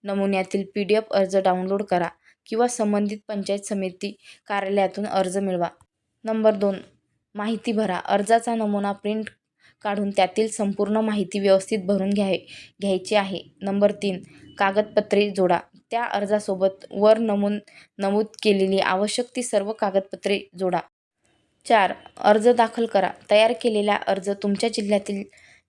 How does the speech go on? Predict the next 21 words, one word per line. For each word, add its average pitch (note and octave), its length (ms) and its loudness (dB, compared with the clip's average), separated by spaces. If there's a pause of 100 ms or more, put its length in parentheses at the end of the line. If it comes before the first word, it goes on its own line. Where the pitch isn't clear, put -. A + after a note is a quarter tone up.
(160)
जिल्हा G#3+ 320 4
परिषद, G#3+ 400 0 (120)
पंचायत G3+ 300 4
समिती G3 440 -2
अथवा A3+ 380 0 (220)
ग्रामपंचायत G3+ 680 2
कार्यालयामध्ये G3 600 2
दाखल F#3 300 0
करायचा F#3+ 420 -4
आहे. F3+ 180 -6 (520)
या A#3 140 0
योजनेमुळे G#3+ 600 0
ग्रामीण G3 480 2
महिलांना G3 560 0 (400)
स्वतःच्या A#3+ 480 4
पायावर A3 360 6
उभे G#3 260 2
राहण्याची G3+ 640 -2
आणि G3+ 160 -2
कुटुंबाचे G#3+ 800 0 (340)
जीवनमान A3+ 640 2